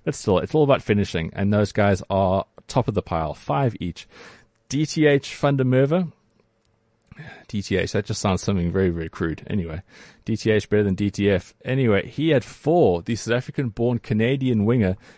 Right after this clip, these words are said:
He also had the most meters gained as a runner in the World Cup, so good for him, 'cause Canada were on, well, they finished bottom of their pool, so they were on many, many losing cause.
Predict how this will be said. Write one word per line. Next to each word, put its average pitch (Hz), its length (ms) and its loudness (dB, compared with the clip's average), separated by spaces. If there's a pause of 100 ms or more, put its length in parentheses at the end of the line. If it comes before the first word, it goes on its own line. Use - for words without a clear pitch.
(140)
He 170 80 -4
also 202 220 2
had 247 80 0
the 160 80 0
most 139 300 4
meters 131 340 0
gained 110 380 4
as 90 100 -2
a 95 60 0
runner 104 340 4
in 90 80 0
the 85 100 0
World 82 220 -4
Cup, - 220 -6
so - 100 -6
good 170 160 -2
for - 120 -2
him, 101 180 0
'cause - 160 -6
Canada 143 400 4
were 120 180 4
on, 117 420 2
well, 113 140 2
they 95 100 2
finished 104 320 -4
bottom 92 240 0
of 82 60 -4
their 80 140 -4
pool, 82 240 -10
so - 180 -6
they 101 120 2
were 101 80 4
on 98 100 0
many, 107 240 2
many 92 220 0
losing 95 340 0
cause. 87 380 0